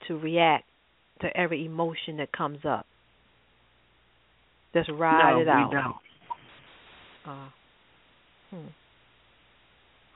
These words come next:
Speaker 1: So we have, really, we have control over our emotions, uh,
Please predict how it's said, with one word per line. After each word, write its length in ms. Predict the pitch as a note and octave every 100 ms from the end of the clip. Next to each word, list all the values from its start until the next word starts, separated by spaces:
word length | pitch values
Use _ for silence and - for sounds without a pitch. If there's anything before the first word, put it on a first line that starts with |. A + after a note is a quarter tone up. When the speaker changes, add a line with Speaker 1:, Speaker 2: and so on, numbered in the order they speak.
| _
Speaker 1:
So 120 | B3
we 160 | G#3+ C#4+
have, 220 | C#4 A3 G#3
really, 300 | A3+ C#4+ C4
we 220 | A#3 A#3
have 200 | G#3 F#3
control 640 | F3+ E3 - A3+ G3+ F3 -
over 220 | F3 E3
our 240 | D#3 D3+
emotions, 560 | D#3 E3 D#3+ - D3 C#3 _
uh, 400 | - - _ -